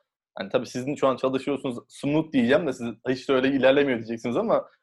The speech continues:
hani Türkiye'ye göre, yani Türkiye'de biraz daha hani smooth gitmiyor işler. Biraz daha, e, engebeli gidiyor. O problemleri böyle dediğim gibi ikili ilişkilerle,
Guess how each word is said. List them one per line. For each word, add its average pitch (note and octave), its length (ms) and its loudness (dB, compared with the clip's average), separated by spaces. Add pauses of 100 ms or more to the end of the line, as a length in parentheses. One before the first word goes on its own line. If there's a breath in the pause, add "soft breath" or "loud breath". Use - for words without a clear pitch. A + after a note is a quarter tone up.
(120)
hani A#2 160 0
Türkiye'ye D#3+ 420 2
göre, E3+ 460 2
yani A#2+ 120 -2
Türkiye'de E3+ 520 0
biraz D#3+ 260 4
daha D#3 160 8
hani A2+ 260 0
smooth C#3+ 420 -6
gitmiyor A2 340 -6
işler. G2+ 340 -8 (300)
Biraz B2+ 260 4
daha, C3+ 240 6 (220)
e, G#2 40 -6 (260)
engebeli B2 460 0
gidiyor. A#2 400 -2 (560)
O D3 120 2
problemleri C#3+ 560 2
böyle D3 180 2
dediğim C#3+ 240 0
gibi C#3 140 0
ikili C#3+ 320 -4
ilişkilerle, C3 680 0